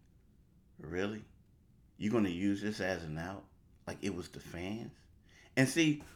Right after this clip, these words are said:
when I hear that stuff, when I hear that stuff, if people keep saying that about certain people, I don't think they're gonna get better. Seriously, I don't. It's kinda sorta like, you know you have a problem,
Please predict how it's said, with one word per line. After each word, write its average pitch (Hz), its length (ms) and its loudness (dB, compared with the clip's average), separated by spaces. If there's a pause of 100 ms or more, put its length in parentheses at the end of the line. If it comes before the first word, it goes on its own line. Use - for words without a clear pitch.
when 123 180 6
I 160 140 6
hear 160 400 6
that 92 260 0
stuff, - 280 -12 (680)
when 117 180 4
I 131 140 6
hear 147 200 6
that 101 160 4
stuff, 82 260 -6 (1800)
if 123 120 8 (240)
people - 320 -2
keep - 300 -4
saying - 440 0
that 175 160 0
about 170 300 0
certain - 300 -4
people, - 380 -6 (340)
I - 100 -2
don't 349 140 -4
think - 160 -8
they're - 80 -8
gonna 131 160 -4
get 143 140 -4
better. - 240 -8 (640)
Seriously, 208 320 -2
I 160 100 0
don't. - 320 -4 (420)
It's 151 120 2
kinda 214 500 -2
sorta 160 380 2
like, 120 360 2 (680)
you 160 160 4
know 135 340 8
you 127 240 4
have 113 320 8
a 104 60 6
problem, 90 760 6